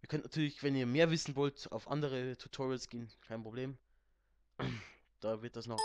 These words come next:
ausführlicher erklärt. Aber ich habe ja nur ein Tutorial gemacht, wie ich meine Einstellungen eigentlich habe. Dann könnt ihr schließen gehen, könnt ihr euren Ordner. Ich habe Let's Plays eingespeichert und da habt ihr meinen Film. Da habt ihr die Datei.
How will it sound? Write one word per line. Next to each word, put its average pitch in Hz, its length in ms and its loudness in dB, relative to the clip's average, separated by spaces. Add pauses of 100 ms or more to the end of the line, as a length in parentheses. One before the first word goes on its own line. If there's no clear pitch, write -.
ausführlicher 139 440 0
erklärt. 127 480 -6 (540)
Aber 123 100 -4
ich 139 140 -2
habe 139 140 0
ja 135 80 2
nur 139 100 0
ein 139 80 0
Tutorial 139 300 0
gemacht, 135 360 0
wie 117 120 -16
ich - 100 -12
meine 127 220 -6
Einstellungen 113 400 0
eigentlich 101 180 -12
habe. 101 240 -8 (1600)
Dann 110 140 -10
könnt 131 220 0
ihr 113 180 0
schließen 185 360 0
gehen, 170 200 2
könnt 127 180 -6
ihr 69 180 -6 (1000)
euren 107 160 -4
Ordner. 160 500 4 (840)
Ich - 100 -14
habe 107 120 -6
Let's 107 200 -6
Plays 156 200 2
eingespeichert 139 560 -4
und 139 320 -10 (320)
da 110 100 -6
habt - 140 -10
ihr 123 60 -2
meinen 113 300 -2
Film. 101 340 -10 (1300)
Da 127 100 -8
habt - 240 -8
ihr 107 60 -8
die 98 60 -4
Datei. 87 300 -10